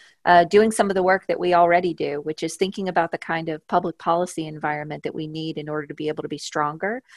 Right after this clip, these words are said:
And so in this place, it's thinking about what does that look like for recovery, right? And so whether that's, you know, our Safe at Work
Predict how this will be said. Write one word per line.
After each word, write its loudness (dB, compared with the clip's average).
And -8
so 0
in 0
this 0
place, 0
it's -6
thinking -6
about 0
what 2
does 0
that 2
look -4
like -2
for 2
recovery, 0
right? 0
And -8
so 4
whether 6
that's, 2
you -4
know, -2
our 0
Safe -2
at -4
Work 0